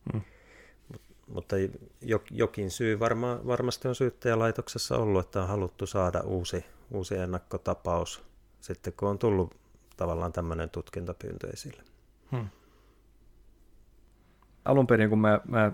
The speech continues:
Speaker 1: tota, ö, kun sovittiin siitä, että, että mä, mä saisin sua haastatella, niin mulla ei ollut silloin vielä alun perin tietoa, tietoa siitä, että, että se on teidän, teidän firma, joka on, on tässä, tota, tässä hyvin julkisessa oikeustapauksessa, ö, puolustamassa Päivi Räsästä.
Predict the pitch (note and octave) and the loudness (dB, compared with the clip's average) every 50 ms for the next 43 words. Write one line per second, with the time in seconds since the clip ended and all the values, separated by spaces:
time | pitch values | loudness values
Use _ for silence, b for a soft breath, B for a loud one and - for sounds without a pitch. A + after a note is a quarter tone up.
0 | - - - G#2 - - G#2 G2 G2 F#2+ - B B B B B B D#3 - - | 0 -4 -4 0 2 4 4 4 4 2 -2 B B B B B B -8 -4 0
1 | A#2 G#2+ G#2+ G#2 - A2+ A2 - B2+ A#2+ A2+ - - G#2 G2+ G2+ A2 G#2 G#2 G2+ | 0 0 2 2 2 6 8 8 8 8 6 2 2 0 2 2 2 2 2 2
2 | G2 - - - - - - A2 G#2 G#2 - - A#2+ A2 G2 A2 G#2 G2+ G#2+ G2+ | 2 0 -2 -2 -2 0 0 0 0 0 -2 -2 -2 0 2 2 2 2 0 0
3 | - - A2+ A2 C3+ C#3 A#2+ - A2 - - G#2 G2+ G2 G2 G2+ G#2 G2+ G2+ G2+ | 2 2 4 4 4 4 2 0 -2 -2 0 0 0 0 0 0 0 0 -2 -4
4 | - B B B B B B C#3+ D#3 D3+ C3+ B2 - A#2 A2+ - - C#3+ C3 B2 | -6 B B B B B B 2 4 6 6 6 6 4 0 0 2 4 6 6
5 | A2+ G#2+ A2+ A2+ B2+ B2 C3 B2 A#2 F#2+ G#2+ G2+ G2+ G2 - A#2+ A2 G2+ - G2+ | 8 8 8 8 6 6 6 6 6 6 4 4 4 6 6 6 6 6 6 4
6 | G2 G2+ - - - - - - - - - C#3+ B2+ - - F#2 F#2+ - - A2 | 4 4 2 0 -6 -16 -16 -16 -2 4 6 6 6 6 4 2 2 2 2 0
7 | G2+ A2 A2 G2+ - - A2 - - A2 - - G#2+ G#2 A2 G#2+ G#2+ G#2+ G2+ - | 0 0 -2 -2 -2 -2 -4 -2 -4 -6 -6 -6 -6 -2 0 0 0 0 2 4
8 | C3+ B2+ A2+ G#2+ G2+ F#2+ - - - - - C3+ C3+ A#2+ A2 G2 - B2 A2+ A2 | 4 6 6 4 2 2 -2 -6 -4 0 2 4 4 4 4 4 4 4 4 4
9 | G2+ F#2+ F#2 F#2+ F2+ F#2+ G2 G#2 G2+ G2+ - - - - A#2 G2+ F#2+ G#2 G2 - | 2 0 0 0 0 2 2 2 2 0 -4 -6 -6 -4 -4 -2 0 0 -2 -2
10 | - A2+ A#2 G#2+ G#2 - G#2 - G#2+ - - - G#2 - - A#2 A2+ G#2+ G#2+ A2+ | -2 -4 -4 -4 -4 -4 -4 -4 -4 -4 -2 -2 -2 -2 -2 0 0 2 2 2
11 | A2+ G#2+ G#2 G#2 G2 F#2+ - - - - A2+ G#2 - - - - - - - - | 2 2 2 0 -2 -2 -4 -4 -2 0 0 0 -2 -4 -4 -4 -4 -4 -2 -2
12 | C#2 - - - - - - G#2+ - B B B B B B B B B B B | -4 -2 -4 -6 -4 -2 -2 -2 -2 B B B B B B B B B B B
13 | - - - A2+ G#2+ G2+ A2 C#3+ C#3 B2 A2+ - - - G2+ G2 - - - G2+ | -6 -2 0 0 0 2 4 6 6 8 6 4 2 0 0 0 0 0 0 2
14 | - B2 A#2 G#2+ G#2+ G2 A2 G#2 A2 G2 - - G#2 | 4 4 6 6 6 4 4 2 2 0 0 0 0